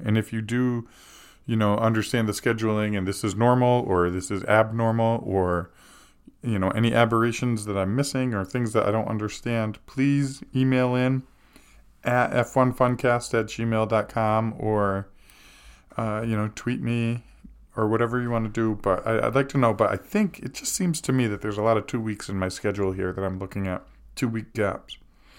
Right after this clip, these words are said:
So we go Great Britain, two weeks, then we're off to Hungary, and then one week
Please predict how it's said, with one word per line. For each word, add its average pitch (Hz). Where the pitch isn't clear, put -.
So 113
we 104
go 110
Great 147
Britain, 147
two -
weeks, 131
then 113
we're 117
off 117
to 107
Hungary, 143
and 104
then 101
one 123
week 120